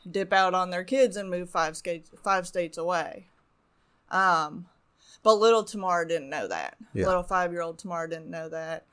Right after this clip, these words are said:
Speaker 1: Um, and I wondered what was wrong with me. Like, why was I not good enough that you never came back? Um, and I blamed my mother 'cause it had to be her fault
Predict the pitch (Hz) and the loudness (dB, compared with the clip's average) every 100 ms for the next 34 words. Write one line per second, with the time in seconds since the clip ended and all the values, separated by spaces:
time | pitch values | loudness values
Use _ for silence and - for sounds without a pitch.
0 | _ _ _ - 196 190 175 165 180 - | _ _ _ -2 2 4 4 2 -4 -16
1 | _ - 196 196 180 185 208 208 196 196 | _ -8 -2 2 4 6 6 4 0 2
2 | 196 208 202 208 220 220 294 233 - 175 | 2 2 0 0 0 -8 -8 -8 -4 -2
3 | 175 - 185 202 202 185 196 190 190 180 | -2 4 4 4 0 -2 -2 -2 -4 -4
4 | 180 196 208 190 170 165 175 - _ _ | -4 -6 -6 -4 -4 -4 -8 -16 _ _
5 | 196 185 202 190 190 180 175 202 175 165 | -4 -4 -6 -6 -2 -2 -4 -8 -8 -2
6 | 170 165 80 - - _ - 180 180 175 | -2 -2 -6 -10 -20 _ -8 -4 -4 -4
7 | 165 180 180 175 196 196 185 180 175 180 | -4 -2 0 0 -2 -2 -4 -2 0 2
8 | 185 220 220 196 170 196 190 180 175 185 | 0 0 -2 -4 -2 -2 -4 -4 -4 -6
9 | 202 190 190 180 180 | -6 -6 -4 -2 -4